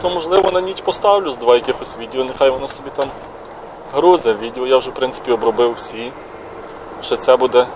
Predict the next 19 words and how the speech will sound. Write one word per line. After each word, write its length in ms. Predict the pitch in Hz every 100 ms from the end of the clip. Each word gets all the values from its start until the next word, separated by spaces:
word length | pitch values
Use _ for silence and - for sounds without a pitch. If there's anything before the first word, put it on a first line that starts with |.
| -
там 80 | 120 113
ще, 200 | - 113 - - - - - - - - - - - - -
що 80 |
я 160 | 117 117
доїжджав 420 | 117 110 113 117
з 60 | 110
Голландії, 480 | 110 117 - 117 113
ну, 60 | 107
то 140 | -
тих 100 | 120 -
два 160 | 113 -
ще 160 | - -
буде, 240 | 113 113 113 -
напевно, 300 | 107 117 110 -
чи 80 |
це 140 | - 107
одне, 400 | 107 101 117 117 -
ще 120 | - 104
доробиться. 520 | 107 113 113 -